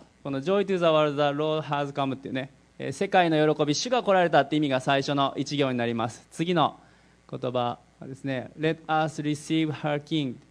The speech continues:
「世界は私たちの王を受け取ろう」っていうのが直訳になります。「もろびとこぞりて」ね、あ、本当だったら、「民皆喜べ、主は来ませり」、それが、あ、この二行の意味です。そして三行目を見るとですね、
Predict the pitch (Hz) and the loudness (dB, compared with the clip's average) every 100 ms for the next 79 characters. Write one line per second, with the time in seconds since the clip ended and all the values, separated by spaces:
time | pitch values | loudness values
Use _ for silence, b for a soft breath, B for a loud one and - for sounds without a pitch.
0 | b b b b - 190 175 156 139 139 | b b b b -6 0 4 4 4 4
1 | 156 156 147 139 165 202 165 143 143 147 | 2 2 -2 -4 0 2 2 0 -2 0
2 | 151 131 - 156 151 135 151 - 147 139 | 2 2 0 -6 -2 -4 -4 -2 -2 0
3 | 139 135 131 127 127 - _ _ 156 180 | -2 -2 0 -4 -6 -12 _ _ -2 0
4 | 165 151 139 139 139 135 120 113 113 143 | 2 0 0 0 0 -4 -6 -8 -6 -8
5 | 156 - 131 165 160 147 131 117 - b | -8 -14 -12 -8 -4 -2 0 -2 -6 b
6 | b b - 214 214 185 160 143 143 139 | b b -2 0 2 2 2 4 2 2
7 | 139 127 - 170 151 - 143 143 156 143 | 0 0 -2 0 0 2 0 2 2 -2
8 | - - _ 165 156 156 147 151 139 - | -4 -14 _ -16 -8 -4 0 2 0 -2
9 | - 139 123 139 135 139 135 120 113 135 | -10 -10 -8 -6 -4 -2 -2 -2 -4 -4
10 | 131 110 113 - 165 160 156 233 247 247 | -2 -4 -6 -8 -6 -4 -2 -2 0 0
11 | 247 247 226 175 160 139 113 113 135 127 | 0 0 0 0 0 0 -4 -4 -4 -4